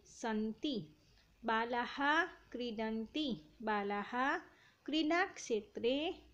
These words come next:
क्रीडन्ति। इस तरह से यहाँ पे सप्तमी विभक्ति का प्रयोग करके हमें शब्द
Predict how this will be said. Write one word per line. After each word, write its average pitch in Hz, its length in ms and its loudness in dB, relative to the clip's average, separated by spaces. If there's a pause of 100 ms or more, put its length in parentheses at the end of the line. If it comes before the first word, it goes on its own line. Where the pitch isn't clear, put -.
क्रीडन्ति। 208 880 -2 (560)
इस 240 200 -6
तरह 294 280 -2
से 311 180 -2
यहाँ 247 440 0
पे 240 120 0
सप्तमी 277 540 -2
विभक्ति 226 600 -2 (100)
का 226 220 -4 (480)
प्रयोग 240 520 0
करके 220 420 0 (180)
हमें 277 320 0
शब्द 220 380 -4